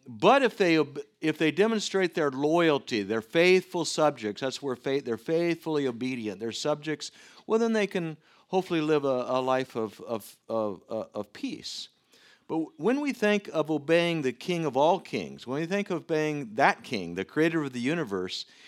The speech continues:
we d-, also, by the way,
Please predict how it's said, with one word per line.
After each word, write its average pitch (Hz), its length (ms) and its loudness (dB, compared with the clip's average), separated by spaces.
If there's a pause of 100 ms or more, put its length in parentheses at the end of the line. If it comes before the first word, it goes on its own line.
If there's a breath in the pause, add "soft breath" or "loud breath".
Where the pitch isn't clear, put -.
(300 loud breath)
we 160 260 2
d-, 156 200 -8 (100)
also, 247 560 4
by 117 240 4
the 123 100 -2
way, 123 460 2